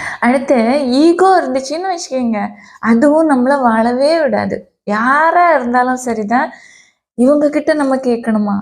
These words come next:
இவங்க கிட்ட நம்ம தாழ்ந்து போகணுமா, நமக்கு தான் எல்லாமே தெரியுமே, அவங்க கிட்ட எதுக்கு டவுட் கேட்கணும்?" அப்படின்னு எல்லாம் இருந்தோம் அப்படின்னா, நம்மளால முன்னேற முடியாது. ஓகேவா?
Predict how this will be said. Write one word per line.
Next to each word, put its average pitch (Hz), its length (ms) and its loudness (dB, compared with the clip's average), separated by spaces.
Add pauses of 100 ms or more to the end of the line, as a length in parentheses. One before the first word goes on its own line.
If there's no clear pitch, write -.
இவங்க 277 320 0
கிட்ட 294 220 -2
நம்ம 254 240 0
தாழ்ந்து 240 460 0
போகணுமா, 208 640 0 (220)
நமக்கு 285 320 -2
தான் 330 140 0
எல்லாமே 311 500 -2
தெரியுமே, 254 680 0
அவங்க 285 260 -4
கிட்ட 285 200 -2
எதுக்கு 269 280 0
டவுட் 240 440 -2
கேட்கணும்?" 208 460 -4 (100)
அப்படின்னு 233 340 -2
எல்லாம் 247 300 0 (480)
இருந்தோம் 247 640 2
அப்படின்னா, 240 220 0 (160)
நம்மளால 240 540 0 (320)
முன்னேற 330 640 2
முடியாது. 196 580 0 (100)
ஓகேவா? 247 500 -2